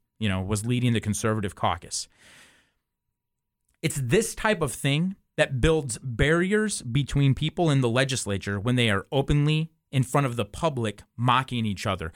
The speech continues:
There's a reason why on the Senate and House floor, you have to refer to, or on the House floor, I'll say this since I was a member of the House of Representatives, there's a reason whenever you're talking to each other,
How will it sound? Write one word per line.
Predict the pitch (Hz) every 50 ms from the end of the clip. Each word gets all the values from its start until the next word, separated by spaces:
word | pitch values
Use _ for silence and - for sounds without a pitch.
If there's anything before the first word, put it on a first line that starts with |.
| - - _ -
There's | 156 170 147 151
a | 156
reason | 139 135 139 175 220 247 208 151 151 135 127
why | 131 131 127
on | 131 131 131
the | 113
Senate | 104 - 151 151 156 156
and | 143 113
House | 131 131 127 -
floor, | - - - 135 123 104 95 92
you | 98 123 135
have | 120 143 147 -
to | - 143
refer | 135 117 - - 143 139 131
to, | 127 139 151
or | 139
on | 147 143
the | 131 120
House | 131 143 135 -
floor, | - 123 110 107 104 104
I'll | 95 107 110 101
say | - - 131 120
this | 117 123 110 -
since | 113 110 104
I | 113
was | 110 113 107
a | 113
member | 110 107 110 113
of |
the | 101 98
House | 117 120 107 -
of | 107
Representatives, | 107 98 98 95 101 98 95 92 87 - - - - - -
there's | 156 170 151
a | 170
reason | 156 151 165 175 170 139 151 131 123 123
whenever | 123 131 131 147 139 139
you're | 123 113
talking | - 151 170 160 - 151 120
to | - 117
each | 107 95 -
other, | 120 110 101 110 107 110